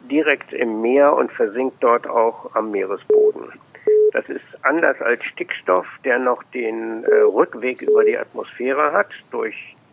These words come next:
vor allem Prozesse in die Bakterien steuern. Ähm, so, ähm, gibt es das beim Phosphor nicht. Das ist also eine Einbahnstraße. Und, äh,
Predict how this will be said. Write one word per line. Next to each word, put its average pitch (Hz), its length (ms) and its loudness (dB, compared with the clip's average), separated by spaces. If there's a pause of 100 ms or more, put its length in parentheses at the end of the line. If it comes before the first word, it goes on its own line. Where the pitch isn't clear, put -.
(260)
vor - 140 -2
allem 233 200 -6 (480)
Prozesse - 540 2
in 117 340 -6 (320)
die 113 220 -14
Bakterien 139 680 -4
steuern. 120 560 -2 (720)
Ähm, 117 640 0 (880)
so, 113 480 6
ähm, 110 640 0 (160)
gibt - 240 -6
es 131 140 -4
das - 240 2
beim 110 160 0
Phosphor - 480 0
nicht. 131 360 -4
Das 123 120 -6
ist 131 160 -10
also 113 180 -4
eine 113 180 0
Einbahnstraße. 107 1080 -4
Und, 117 420 0 (120)
äh, - 240 -4